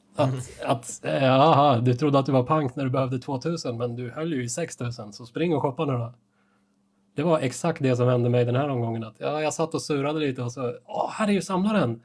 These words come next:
Speaker 1: Och jag håller i så här femton grejer han vill ha, yes!"
Speaker 2: <laughs> Ja, nej, exakt, exakt. Det var ungefär exakt samma upplevelse hade jag.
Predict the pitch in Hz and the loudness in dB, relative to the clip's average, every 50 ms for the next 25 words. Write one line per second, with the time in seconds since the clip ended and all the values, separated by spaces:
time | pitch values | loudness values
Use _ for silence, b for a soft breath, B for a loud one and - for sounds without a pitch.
0 | b b b b b b _ - 202 196 185 165 123 - 220 214 190 175 165 160 | b b b b b b _ -2 0 2 2 2 2 2 2 2 2 2 2 0
1 | - 156 - - - - 196 165 143 135 - 175 160 156 180 214 233 202 156 135 | 0 -4 -8 -4 -2 0 2 2 2 2 2 4 4 4 4 4 4 4 4 4
2 | 127 120 120 120 120 117 113 113 131 151 - - - - - - - - - - | 4 4 4 2 0 0 -4 -8 -10 -8 -6 -4 0 0 0 0 0 -2 -4 -6
3 | - - - - 120 - - - - - 123 - - - - 131 - _ _ - | -6 -8 -6 -6 -8 -10 -10 -12 -14 -14 -14 -16 -14 -14 -14 -14 -14 _ _ -16
4 | - - _ - - 127 - _ _ B 190 185 185 175 170 170 175 180 175 175 | -16 -16 _ -14 -14 -14 -14 _ _ B -12 -10 -10 -10 -10 -12 -12 -14 -14 -14
5 | B 160 160 156 135 - - 113 113 117 120 - - 113 120 139 165 170 170 180 | B -16 -16 -16 -8 -4 -2 0 0 0 -2 -2 0 2 4 4 4 2 0 0
6 | 175 170 - - 214 143 - - 135 143 - - 120 98 - - 135 147 156 156 | -2 -2 0 -2 -2 -2 -2 -4 -6 -4 -2 -2 -2 -2 0 0 2 2 4 2
7 | 151 135 - - 104 - 104 - - - - 170 185 202 196 - 214 202 190 185 | 0 -2 -6 -12 -18 -20 -20 -20 -20 -10 -8 -4 -4 -4 -2 0 0 0 0 -2
8 | - - 202 185 - _ - 147 - 110 - - 135 123 117 95 120 - - - | -4 -2 -4 -4 -4 _ -10 -10 -8 -4 -2 -2 -2 0 -2 -2 -2 -4 -2 -2
9 | 117 123 120 - 113 101 95 98 101 101 | -2 -2 -2 -2 -2 -2 0 0 0 0